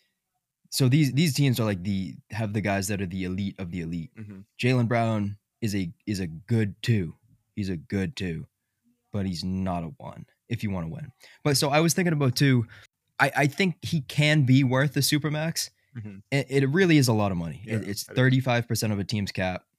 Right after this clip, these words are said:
Speaker 1: I think his number's about two hundred ninety-five million, which is just insane money. I think he can be worth it. But if he's gonna be worth it, he has to get better.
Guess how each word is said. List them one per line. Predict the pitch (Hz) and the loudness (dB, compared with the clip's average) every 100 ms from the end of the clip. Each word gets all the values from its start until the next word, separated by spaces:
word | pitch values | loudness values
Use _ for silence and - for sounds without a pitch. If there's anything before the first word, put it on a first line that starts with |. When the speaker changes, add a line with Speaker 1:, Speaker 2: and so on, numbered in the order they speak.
| _ - | _ -8
Speaker 1:
I | 104 | -8
think | - 131 131 | -2 0 0
his | 107 | 0
number's | 110 107 98 - | 0 -2 -2 -6
about | - 101 98 | -8 -6 -6
two | - | -2
hundred | 113 104 95 | -2 -2 -2
ninety-five | 95 95 95 90 | -4 -4 -4 -4
million, | 90 85 85 82 | -4 -4 -6 -6
which | 107 | -6
is | 101 | -6
just | - 143 - | -6 -6 -4
insane | 90 92 87 82 | -2 -2 -4 -4
money. | 82 78 - _ _ _ _ _ _ _ - | -6 -10 -14 _ _ _ _ _ _ _ -2
I | |
think | 127 180 | 0 0
he | 131 | -2
can | - 123 123 | 0 2 4
be | 113 | 2
worth | 82 80 | -2 -8
it. | 76 71 _ _ _ _ _ _ _ _ - | -10 -12 _ _ _ _ _ _ _ _ -2
But | 127 - | -2 0
if | 127 120 | -2 2
he's | 147 | 2
gonna | 139 143 | 4 4
be | 131 127 | 6 4
worth | 120 120 | 4 2
it, | 110 | 0
he | 104 107 | -2 -2
has | 113 117 | 0 -2
to | - | -2
get | 107 85 | -4 -4
better. | 90 82 101 | -6 -8 -12